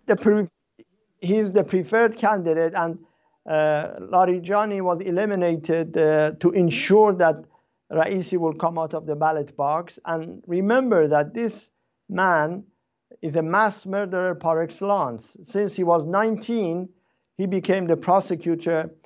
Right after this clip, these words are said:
in the province of Hamadan, Western Iran.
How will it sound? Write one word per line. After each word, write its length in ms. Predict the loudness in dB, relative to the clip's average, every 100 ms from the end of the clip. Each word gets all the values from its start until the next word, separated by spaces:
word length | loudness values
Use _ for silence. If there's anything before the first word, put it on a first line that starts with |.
| _ _
in 160 | -6 0
the 260 | 4 4 0 -12 _
province 420 | 0 2 2 -2 -4
of 100 | -6
Hamadan, 840 | -2 0 0 -2 -4 -6 -8 -12 _ _ _
Western 400 | -6 -6 -6 -8
Iran. 500 | -6 -4 -4 -4 -8